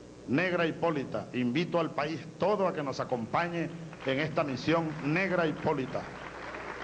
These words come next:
dirigida precisamente a reducir progresivamente la miseria a cero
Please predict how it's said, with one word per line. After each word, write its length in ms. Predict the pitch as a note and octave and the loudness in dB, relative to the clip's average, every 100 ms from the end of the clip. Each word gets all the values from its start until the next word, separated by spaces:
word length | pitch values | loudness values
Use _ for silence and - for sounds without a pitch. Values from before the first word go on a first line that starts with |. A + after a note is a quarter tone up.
| - - - - A2 | -8 -10 -8 -6 -2
dirigida 520 | B2+ C3+ B2+ F#3 G3 F#3+ | 2 4 4 4 4 2
precisamente 840 | D#3+ E3+ E3+ E3+ G3 F#3+ F#3+ F#3 - - - - - - - - - - | 0 0 0 2 2 2 2 0 -2 -8 -10 -10 -10 -12 -12 -10 -6 0
a 140 | D3 | 2
reducir 680 | D3 D#3 D#3 D3 F#3 G3 F#3 | 2 2 2 2 2 2 4
progresivamente 920 | F#3 F3 E3 D3 F#3+ F#3+ F3+ F#3+ F#3 | 2 4 2 2 2 2 2 2 2
la 140 | F3 E3 | 2 2
miseria 600 | D#3+ E3 F#3+ G3 G#3 G#3 - | 0 2 4 4 4 2 -2
a 100 | C#3+ | -2
cero 420 | - F3 C#3 A#2+ | 2 4 4 2